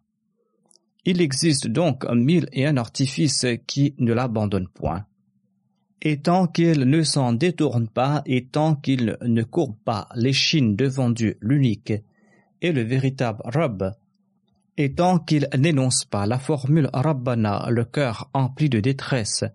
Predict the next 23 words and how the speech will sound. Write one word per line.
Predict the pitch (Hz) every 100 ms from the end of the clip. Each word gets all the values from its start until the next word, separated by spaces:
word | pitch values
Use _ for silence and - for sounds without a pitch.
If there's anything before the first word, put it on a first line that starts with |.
| _ _ _ _ _
et | 135 135 135
la | 127 117
voix | 107 120 92
tremblante | - - - 147 139 135 104
d'émotion, | 101 151 135 101 95 - 120 131 135 - _ _ -
eh | 170
bien, | 117 113 113 - -
il | 156 127 123
ne | 107
reconnaîtra | 98 139 123 101 - 110 92 -
pas | 117 117 - _ -
le | 107
véritable | 98 127 117 110 135 117 101
Rabb. | 117 110 95 80 90 - _ _ _ _ _ _ _ _ _ _ _ _ _ _ _ _ _ _ _ _ _ _ _ _ _ _ _
Comme | - 170 131
je | 120
l'ai | 113
dit, | 107 151 139
beaucoup | 127 151 143 156 139
récitent | 131 110 127 - 131 127
la | 123 113
prière | - 117 139 -
Rabbana. | 135 127 104 107 104 107 113